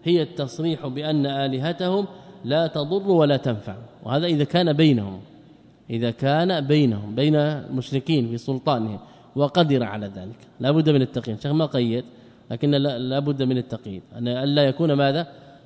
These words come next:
ألا يكون عاجزا، فإن كان عاجزا حينئذ يسقط عنه، ومر معنا ذلك في شرح رسالة أصل الدين.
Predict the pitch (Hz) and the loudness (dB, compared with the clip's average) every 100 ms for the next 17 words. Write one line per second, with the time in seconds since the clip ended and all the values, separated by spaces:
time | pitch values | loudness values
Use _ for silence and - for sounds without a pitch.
0 | - 151 156 147 127 - 175 147 135 120 | -10 -2 0 2 0 0 2 2 0 -8
1 | - - - - - - - 120 135 117 | -18 -20 -20 -20 -20 -20 -8 0 2 2
2 | 107 98 101 - 113 120 147 135 127 170 | -2 -8 -12 -10 -10 -2 0 0 2 0
3 | 190 185 147 123 113 - - 127 151 139 | 2 0 0 -2 -4 -10 -10 -4 0 2
4 | 139 135 - 127 117 131 107 101 - - | 2 0 -6 -6 0 0 0 -6 -14 -12
5 | - 156 143 131 131 127 123 135 131 120 | -4 0 2 2 0 0 -2 -2 -2 -4
6 | 123 156 175 - - - - _ - - | 0 0 0 -4 -20 -20 -20 _ -20 -8
7 | 139 127 120 - - 117 139 131 123 131 | -6 -4 -8 -10 -14 -4 -2 -2 -2 -6
8 | - 117 110 113 | -6 -8 -8 -10